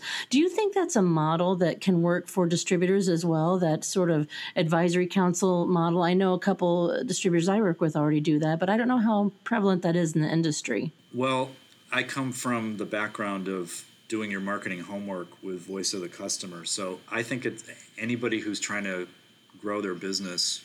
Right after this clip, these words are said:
Speaker 2: should, should do this sort of thing. It's different than hearing from your sales force
Speaker 1: Yes.
Speaker 2: what, um, what the needs are. It's, it's direct access. It, it's almost like a focus group
Speaker 1: Mm-hmm.
Speaker 2: with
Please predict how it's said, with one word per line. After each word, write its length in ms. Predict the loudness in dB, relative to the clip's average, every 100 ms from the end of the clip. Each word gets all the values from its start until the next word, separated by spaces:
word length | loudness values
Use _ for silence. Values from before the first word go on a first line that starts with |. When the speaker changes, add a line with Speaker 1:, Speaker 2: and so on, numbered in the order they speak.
| -12
Speaker 2:
should, 380 | -6 -4 -6 -8 -18 -14
should 300 | -10 -10 -6
do 260 | -2 0
this 220 | -2 -4
sort 220 | -4 -4 -8
of 80 |
thing. 340 | -8 -6 -6 -8 -18 -10 -2
It's 200 | -2 -2
different 680 | -6 -2 -2 0 0 -2 -2
than 540 | -2 0 0 -2 -6 -12 _ _
hearing 400 | -4 0 0 -2
from 220 | -6 -6
your 160 | -4 -2
sales 400 | -2 -2 -2 -4
force 460 | -6 -8 -6 -2
Speaker 1:
Yes. 300 | 0 0 -4 -6
Speaker 2:
what, 220 | -6 -8 -14 _ _ _ _ -20 -20
um, 120 | -20 _ -10
what 180 | -10
the 60 | -8
needs 320 | -8 -6 -6
are. 260 | -6 -6 -8 -12 -12
It's, 200 | -8 -6 -6
it's 160 | -8 -6
direct 440 | -6 -4 -6 -6
access. 680 | -6 -6 -6 -6 -4 -4 -6 -4
It, 120 | -4
it's 200 | -2 -2
almost 240 | 0 0
like 80 | -2
a 60 | -2
focus 400 | -4 -4 -4 -4
group 320 | -2 2 4
Speaker 1:
Mm-hmm. 220 | 4 0
Speaker 2:
with 320 | -4 -8 -10